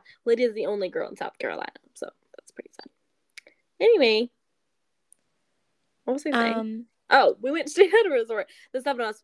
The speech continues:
Speaker 1: um, well, the point is, it was, like, our graduation trip 'cause four of us had graduated either high school or college.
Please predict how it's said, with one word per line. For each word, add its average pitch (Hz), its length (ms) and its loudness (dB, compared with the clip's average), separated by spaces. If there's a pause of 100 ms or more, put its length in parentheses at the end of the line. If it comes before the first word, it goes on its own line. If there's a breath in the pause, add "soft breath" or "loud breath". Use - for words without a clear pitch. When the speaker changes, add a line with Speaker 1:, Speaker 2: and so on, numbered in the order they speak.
Speaker 1:
um, 208 260 -10 (180)
well, 233 80 2
the 262 60 0
point 254 180 -2
is, 208 40 -10
it 254 60 -4
was, 233 100 -12
like, 269 120 -4
our 202 80 -8
graduation 185 420 -10
trip - 200 -10
'cause 190 140 -14
four 185 160 2
of 160 140 -4
us 165 100 -8
had - 180 -8
graduated - 460 -8
either - 160 -20
high - 120 -20
school - 200 -14
or - 40 -10
college. 285 520 4